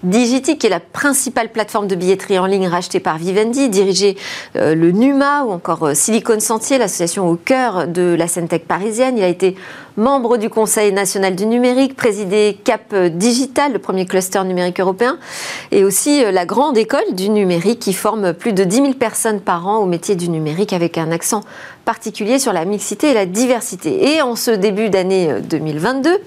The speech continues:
il publie cet essai, Et si on vendait la Joconde, publié, euh, chez, euh, J C Lattès, qui est en fait, euh, une question provocatrice, mais surtout un prétexte pour nous faire découvrir, euh, le marché de l'art, cette économie, euh, particulière, euh, de la création,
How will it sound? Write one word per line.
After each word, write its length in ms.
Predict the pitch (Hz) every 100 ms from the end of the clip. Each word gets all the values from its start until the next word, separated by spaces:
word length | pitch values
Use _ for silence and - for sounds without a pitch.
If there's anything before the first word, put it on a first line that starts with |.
| - - - - -
il 160 | 269
publie 280 | 254 226 269
cet 220 | 339 277
essai, 460 | 233 180 - 214 302
Et 120 | -
si 320 | 220 - 294 330
on 140 | 233 233
vendait 440 | 208 202 226 262 -
la 340 | 196 226 247 -
Joconde, 680 | 185 214 - 202 247 240
publié, 540 | - 170 165 180 190 151
euh, 60 |
chez, 340 | 147 - 156 139
euh, 140 | 135
J 160 | 135 180
C 280 | - 196 -
Lattès, 720 | 165 202 214 180 254 - - - - - - -
qui 80 | 202
est 100 | 233
en 80 | 214
fait, 340 | - 240 240
euh, 400 | 208 190 185 185
une 80 | 185
question 300 | 196 - 190
provocatrice, 680 | - 220 202 233 226 415
mais 80 | 302
surtout 380 | 233 240 - 359
un 220 | 240 202
prétexte 420 | 196 240 247 254
pour 80 | -
nous 80 | 208
faire 140 | 214
découvrir, 580 | 190 196 196 180 208 202
euh, 160 | 175 175
le 100 | 185
marché 420 | 190 185 - 262
de 120 | 185
l'art, 300 | 180 180 254
cette 220 | 247 180
économie, 540 | 240 254 247 220 214 - - - - -
euh, 140 | 185 165
particulière, 920 | 254 - 233 - 202 175 196 233 226
euh, 140 | 175
de 140 | 160 180
la 140 | 165
création, 720 | - 262 226 180 - 254 339